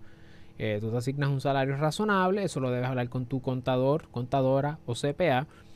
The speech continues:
que te ayuda a establecer cuál es tu salario como empleado de la entidad y el negocio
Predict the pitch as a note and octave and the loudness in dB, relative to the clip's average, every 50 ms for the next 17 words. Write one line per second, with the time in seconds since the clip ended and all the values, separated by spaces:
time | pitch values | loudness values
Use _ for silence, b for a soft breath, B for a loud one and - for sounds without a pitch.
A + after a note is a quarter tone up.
0 | B B B - - G3 G3+ G3 A#3 G3+ F#3 F3+ F#3 F3 F3 - E3+ D#3 D#3+ D3+ | B B B -2 0 0 4 4 4 6 6 6 4 4 2 0 0 0 0 0
1 | - G3+ G#3+ G3+ - - - - D#3 D#3 D3+ D#3 E3+ E3 - - G3 F3+ - G3 | 0 0 -2 -2 -4 -12 -4 2 4 4 4 4 2 0 0 -2 -4 -4 -2 0
2 | F#3 D#3+ C#3 D3+ D#3 C#3 A#2 A#2 C3 - - - A#2+ B2 D3 D3+ D#3 C#3+ - B2+ | 0 2 2 2 2 2 0 0 -2 -4 -2 0 0 2 2 0 0 0 0 -2
3 | A2+ G#2 A2+ C#3 E3 F3 D#3+ D3 C#3 A#2 G#2 G2 G#2 A#2+ C#3 D3 - - F#3 D3+ | -2 0 0 2 2 2 2 0 0 -2 -2 -2 -2 -2 -2 -4 -4 -2 -2 -2
4 | B2 A2+ B2+ - - F3+ C#3+ A2+ G#2+ G#2+ G#2 G#2 G#2 G#2 C3+ F#3+ A3+ A3+ - G3 | 0 -2 -4 -4 -6 -6 -4 -2 -2 -2 -2 -4 -4 0 4 4 4 4 4 0
5 | F3+ D#3+ | -2 -4